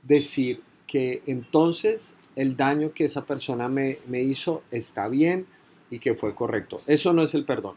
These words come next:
Si alguien te da esa idea del perdón, simple y llanamente es una mentira. Porque ahí literalmente el Levítico habla de pecado. Sin embargo,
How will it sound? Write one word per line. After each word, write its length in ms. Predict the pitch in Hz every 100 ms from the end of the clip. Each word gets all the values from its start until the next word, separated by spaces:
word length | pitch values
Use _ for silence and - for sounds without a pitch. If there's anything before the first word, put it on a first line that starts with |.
| -
Si 160 | -
alguien 260 | 143 143 151
te 100 | 165
da 300 | 151 139 131
esa 220 | 139 139
idea 180 | 143 143
del 100 | 143
perdón, 320 | 143 135 156 165 _ _ _
simple 340 | - 160 156 165
y 40 |
llanamente 600 | 147 131 131 139 165 120
es 140 | 113
una 140 | 120 110
mentira. 380 | 110 101 95 - _ _ _ _ _
Porque 280 | 143 135 147
ahí 420 | 131 151 190 202 - _ _ -
literalmente 880 | 135 139 143 123 131 151 151 135
el 60 | 151
Levítico 540 | 135 123 - - 135
habla 260 | 123 113 117
de 180 | 117 110 _
pecado. 580 | 120 117 - 147 110 85 _ _ _ _ -
Sin 460 | - - - 196
embargo, 400 | 180 151 127 92